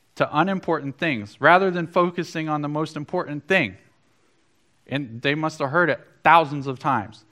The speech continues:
to love God and to love neighbor. All right, woe four, making what's minor to God major.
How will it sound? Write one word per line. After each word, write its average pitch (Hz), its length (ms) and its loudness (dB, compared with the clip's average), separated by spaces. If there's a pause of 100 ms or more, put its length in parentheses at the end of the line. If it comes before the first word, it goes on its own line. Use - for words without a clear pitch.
(160)
to 135 100 -4
love 147 440 6
God 98 340 2 (260)
and 135 200 -6
to 151 120 -4
love 147 600 2 (120)
neighbor. 120 440 -6 (1800)
All 107 80 -6
right, 101 100 -8
woe 139 220 0
four, 139 440 0 (200)
making 151 320 -2
what's 147 240 -2
minor 135 600 0 (160)
to 135 120 -6
God 110 440 0
major. 147 480 -8